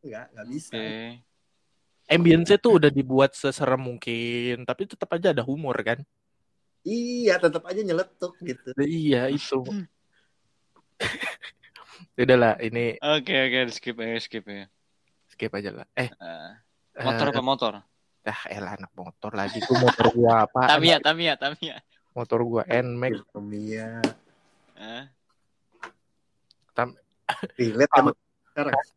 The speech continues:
Speaker 1: Tamiya.
Speaker 2: Hmm?
Speaker 3: Kenapa?
Speaker 1: Lah, anak-anak sekarang relate emang sama Tamiya gitu.
Speaker 3: Kagak, ah, kagak ada lah, dikit lah.
Speaker 1: Tapi udah
Speaker 3: It-
Speaker 1: nggak zamannya Avante lagi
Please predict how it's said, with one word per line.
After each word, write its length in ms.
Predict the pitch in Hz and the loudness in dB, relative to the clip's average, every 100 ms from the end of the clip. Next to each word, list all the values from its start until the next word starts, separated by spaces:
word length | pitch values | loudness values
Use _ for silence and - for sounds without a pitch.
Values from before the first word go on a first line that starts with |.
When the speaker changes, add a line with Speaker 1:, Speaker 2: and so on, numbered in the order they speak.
| _ _ _ _ | _ _ _ _
Speaker 1:
Tamiya. 300 | 123 135 123 _ _ _ _ _ | -10 -10 -10 _ _ _ _ _
Speaker 2:
Hmm? 240 | 117 135 208 _ _ _ _ _ _ _ _ _ _ _ _ | -20 -20 -20 _ _ _ _ _ _ _ _ _ _ _ _
Speaker 3:
Kenapa? 320 | - 110 - _ _ _ _ _ _ _ | -2 0 -2 _ _ _ _ _ _ _
Speaker 1:
Lah, 100 | 123 | -16
anak-anak 300 | 117 120 123 | -8 -6 -6
sekarang 260 | - 127 151 | -8 -6 -6
relate 360 | 156 165 156 143 | -4 -2 -4 -6
emang 180 | 139 127 | -12 -10
sama 140 | 117 | -12
Tamiya 340 | 110 120 123 - | -12 -12 -14 -16
gitu. 240 | 110 - _ _ _ _ _ _ - | -20 -20 _ _ _ _ _ _ -4
Speaker 3:
Kagak, 340 | 123 127 131 | -4 -4 -4
ah, 400 | 131 113 120 - | 2 4 4 2
kagak 340 | - 117 120 127 | -2 -2 2 2
ada 120 | 180 | 2
lah, 100 | 170 | 2
dikit 400 | 139 170 - 165 | 2 0 0 2
lah. 120 | 175 - _ _ _ _ - | -2 -4 _ _ _ _ -16
Speaker 1:
Tapi 160 | 107 160 | 0 4
udah 140 | 147 | 4
Speaker 3:
It- 60 | 131 | 2
Speaker 1:
nggak 140 | 120 | -2
zamannya 340 | 113 120 123 127 | -6 -8 -8 -8
Avante 420 | 113 120 123 123 | -8 -10 -6 -6
lagi 300 | 120 143 | -4 -6